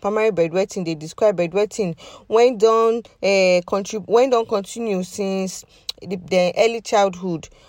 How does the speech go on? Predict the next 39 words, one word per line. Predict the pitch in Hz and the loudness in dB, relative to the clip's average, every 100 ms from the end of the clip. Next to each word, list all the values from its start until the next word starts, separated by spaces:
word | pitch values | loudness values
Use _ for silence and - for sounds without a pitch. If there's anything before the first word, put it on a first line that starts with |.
| _ | _
For | - 208 | -2 -2
this | 262 - | -2 0
type, | 254 202 - | 4 4 2
eh, | 175 196 - _ | -2 -2 -8 _
bedwetting | 196 208 262 - 202 | 0 4 2 2 -4
go | 190 | -4
begin | 190 190 226 | -4 -4 -2
for | 196 | -2
the | 170 | -4
pikin | 165 175 - 233 185 - _ _ | -10 -10 -4 -4 -4 -10 _ _
potty | 214 - 220 | -4 -2 -8
training | - 208 202 196 | -4 -2 -2 -2
years, | 175 160 - | -2 -2 -8
even, | - 233 247 269 262 - _ - - - | -6 -4 -2 -2 -4 -10 _ -14 -14 -4
and | 190 202 | -2 -2
e | 196 | -6
go | 185 196 | 0 0
resolve | 208 208 277 180 | 2 4 4 2
on | 185 | -2
e | 185 - | -4 -2
own | 202 185 - | 0 0 -2
after | 214 240 208 | -2 2 0
the, | 165 170 - - | 0 -10 -12 -4
eh, | 180 170 151 - | 0 2 0 -2
after | 190 240 | -4 0
e | 202 | 0
don | 185 190 196 196 _ - | 0 -2 -2 -4 _ -6
get | 156 180 - | 0 0 -2
full | - - 190 190 | -20 -12 -8 -8
bladder | 160 165 160 165 - _ - | -2 0 2 0 -4 _ -12
control. | 147 143 - 156 143 _ | -10 -10 -8 -8 -8 _
Secondary | - - 330 339 294 | -6 -4 -2 -2 -2
bedwetting | 208 190 208 - 180 | -2 0 -2 -2 -6
dey | 175 | -8
describe | 170 - 220 180 | -8 0 0 0
bedwetting | 175 190 220 190 | -4 -4 -4 -4
when | 190 202 | -4 -4
we | 180 | -4
resume | 170 175 190 | -6 -6 -6